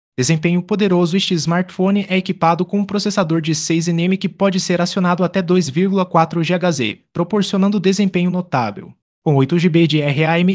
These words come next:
e oito G B de ram virtual, você pode realizar multitarefas sem lentidão. A memória interna de duzentos e cinquenta e seis G B permite armazenar uma quantidade significativa de arquivos, fotos e aplicativos, e suporta cartões de memória de até dois T B.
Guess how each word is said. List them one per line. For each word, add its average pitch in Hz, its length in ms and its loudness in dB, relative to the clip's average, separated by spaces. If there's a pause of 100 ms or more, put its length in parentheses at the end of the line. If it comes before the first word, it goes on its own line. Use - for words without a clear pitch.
(100)
e 156 100 2
oito 143 280 2
G 170 100 2
B 175 160 4
de 151 140 0
ram 151 580 2
virtual, 165 560 2
você 156 260 -2
pode 190 280 2
realizar 180 500 4
multitarefas 175 640 0
sem 175 220 0
lentidão. 156 600 0 (320)
A 131 80 -8
memória 127 400 2
interna 156 440 -2
de 160 80 -2
duzentos 175 520 2
e 190 60 2
cinquenta 165 460 -2
e 180 40 0
seis 139 240 0
G 139 120 -2
B 151 180 2
permite 175 380 0
armazenar 185 520 2
uma 190 140 2
quantidade 151 640 0
significativa 202 840 -2
de 147 120 0
arquivos, 147 580 -2 (100)
fotos 185 640 -2
e 180 80 0
aplicativos, 151 840 -2 (240)
e 156 80 -2
suporta 180 460 0
cartões 131 480 -4
de 151 100 -2
memória 165 400 2
de 135 100 -2
até 135 220 -2
dois 156 300 -2
T 135 120 -4
B. 123 340 -2